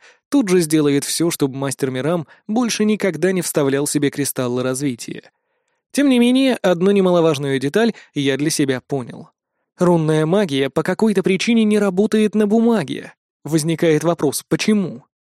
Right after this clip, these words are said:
Потому что это мелкоизмельчённое дерево? Или из-за какого-то особого свойства, что приобретают опилки во время обработки?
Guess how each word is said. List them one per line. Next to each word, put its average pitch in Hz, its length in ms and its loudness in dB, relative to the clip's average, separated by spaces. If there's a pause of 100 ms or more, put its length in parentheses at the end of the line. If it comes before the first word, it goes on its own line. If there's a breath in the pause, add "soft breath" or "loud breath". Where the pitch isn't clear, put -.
(100)
Потому 190 300 0
что - 140 0
это 196 200 4
мелкоизмельчённое 202 1000 2
дерево? 202 440 0 (460)
Или 143 240 2
из-за 143 440 -2
какого-то 147 680 -2
особого 147 520 -2
свойства, 131 560 -4
что 190 220 0
приобретают 180 640 2
опилки 180 380 0
во 170 120 4
время 165 280 0
обработки? 160 520 0